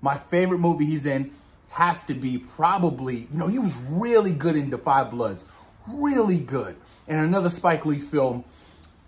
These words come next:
Malcolm X. I know he only had a small, small part in that movie, but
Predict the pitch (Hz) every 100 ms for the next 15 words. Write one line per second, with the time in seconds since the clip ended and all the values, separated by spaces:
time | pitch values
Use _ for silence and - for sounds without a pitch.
0 | - 113 131 143 - 123 95 - - -
1 | - - - - 156 190 190 196 185 180
2 | 165 - 180 170 143 - - - 175 156
3 | 147 - - 160 151 147 143 143 151 147
4 | 139 139 120